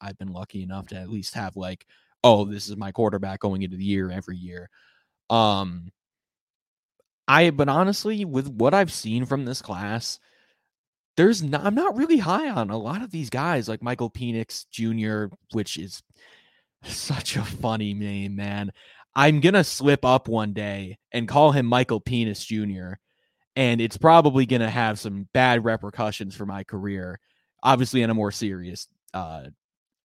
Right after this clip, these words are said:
uh, place, 'cause this podcast is where I get to be more of myself.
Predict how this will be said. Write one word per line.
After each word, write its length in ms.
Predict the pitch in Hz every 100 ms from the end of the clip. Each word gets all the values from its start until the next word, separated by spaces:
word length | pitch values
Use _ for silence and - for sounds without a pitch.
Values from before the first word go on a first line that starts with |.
| -
uh, 180 | 87 80 -
place, 320 | 104 95 -
'cause 160 | 107 107
this 140 | 107
podcast 520 | 117 98 95 95 101
is 120 | 101
where 120 | 101 95
I 80 |
get 140 | 92 92
to 80 | 98
be 140 | 101
more 240 | 98 92
of 80 | 92
myself. 560 | 90 98 - 90 95